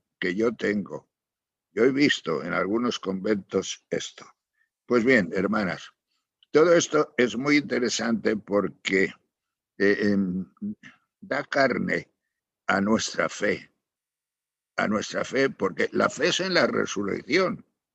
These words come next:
y tiene que ser en el espíritu. Es decir, no se toca. Y si se toca, ¿cómo se toca? ¿Cómo toco yo la fe?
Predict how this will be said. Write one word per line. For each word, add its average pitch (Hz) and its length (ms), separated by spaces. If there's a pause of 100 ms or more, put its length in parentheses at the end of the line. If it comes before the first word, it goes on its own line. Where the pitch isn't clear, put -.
(800)
y 120 100
tiene 170 260
que 151 120
ser 170 220
en 156 140
el 127 140
espíritu. 117 720 (1000)
Es 156 200
decir, 170 160
no 170 160
se 185 180
toca. 180 500 (2750)
Y 120 100
si 120 140
se 101 160
toca, 196 480
¿cómo 190 240
se 175 140
toca? 156 360
¿Cómo 185 240
toco 185 260
yo 185 100
la 175 120
fe? 160 320